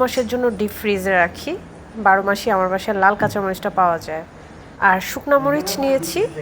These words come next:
যেটা লাল হবে কিন্তু ঝাল হবে না, মানে একদমই ঝাল ছাড়া শুকনা মরিচ আর লাল কাঁচামরিচ।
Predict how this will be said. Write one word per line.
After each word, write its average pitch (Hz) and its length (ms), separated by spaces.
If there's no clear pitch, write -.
যেটা 208 200
লাল 208 140
হবে 254 180
কিন্তু 254 160
ঝাল 220 260
হবে 190 200
না, 175 120
মানে 202 180
একদমই 233 380
ঝাল 208 260
ছাড়া 240 200
শুকনা 226 340
মরিচ 240 240
আর 185 80
লাল 202 220
কাঁচামরিচ। 185 600